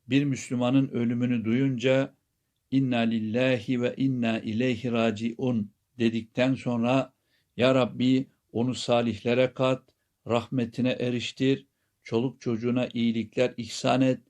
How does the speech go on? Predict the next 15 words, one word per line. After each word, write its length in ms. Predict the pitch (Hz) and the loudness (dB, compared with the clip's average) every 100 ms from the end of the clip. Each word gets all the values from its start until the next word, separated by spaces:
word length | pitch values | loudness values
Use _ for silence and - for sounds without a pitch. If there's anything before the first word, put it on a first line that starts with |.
| _ _ _ 110 | _ _ _ -6
bizi 380 | 113 123 135 | -4 -2 -2
de 340 | 123 123 123 - - | 2 2 2 -4 -6
onu 320 | 117 127 113 | -2 0 0
da 300 | 120 120 - | 2 0 -2
mağfiret 720 | 131 117 120 113 - 127 135 | -6 0 0 0 -2 -2 0
et." 180 | 117 107 _ _ _ _ 110 | -2 -2 _ _ _ _ -4
diye 380 | 123 127 107 110 | 0 2 0 0
dua 360 | 113 123 135 | 2 4 2
edin. 420 | 123 104 110 104 - _ _ _ _ _ _ _ _ _ _ _ - | 0 -2 -4 -4 -10 _ _ _ _ _ _ _ _ _ _ _ 0
"İnna 300 | 135 127 120 | 0 2 2
lillahi 800 | 117 113 104 113 131 123 127 120 | 2 2 0 2 4 4 2 0
ve 120 | 120 | 0
inna 380 | 131 127 117 113 | 0 0 0 -2
ileyhi 500 | - 113 131 107 127 | 0 2 2 2 0
raciun." 840 | 117 113 104 117 120 127 120 113 | 0 0 -2 -4 0 0 0 -2